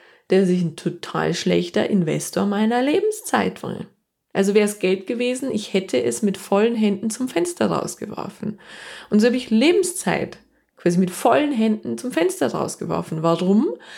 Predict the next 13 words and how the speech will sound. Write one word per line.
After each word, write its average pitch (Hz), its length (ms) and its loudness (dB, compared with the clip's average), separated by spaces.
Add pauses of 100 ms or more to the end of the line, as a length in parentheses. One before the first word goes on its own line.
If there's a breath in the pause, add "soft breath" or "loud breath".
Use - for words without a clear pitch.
(220 loud breath)
Weil 208 140 6
ich 226 100 0
in 202 120 0
etwas 208 360 -2
investiert 208 1040 2
habe, 175 500 0 (420 loud breath)
das 202 220 2
für - 200 -4
mich 202 600 0
überhaupt 180 600 -2
keinen 214 300 2
Sinn 214 360 4
macht. 123 300 -16